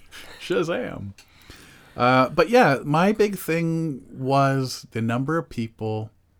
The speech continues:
that grew up in Toronto that have never been anywhere but Toronto,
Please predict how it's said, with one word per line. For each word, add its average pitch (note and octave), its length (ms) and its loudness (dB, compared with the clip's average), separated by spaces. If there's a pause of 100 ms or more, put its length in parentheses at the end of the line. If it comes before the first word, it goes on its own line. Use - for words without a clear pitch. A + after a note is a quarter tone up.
(840)
that G#2 340 -4
grew G2+ 240 -4
up G#2+ 160 -6
in D3 180 -4
Toronto E2+ 640 -8 (880)
that A2 160 -2
have G2+ 200 -4
never A2 320 0
been G#2 560 -4 (760)
anywhere G#2+ 380 -2
but G2 280 -4 (840)
Toronto, F#2+ 600 -4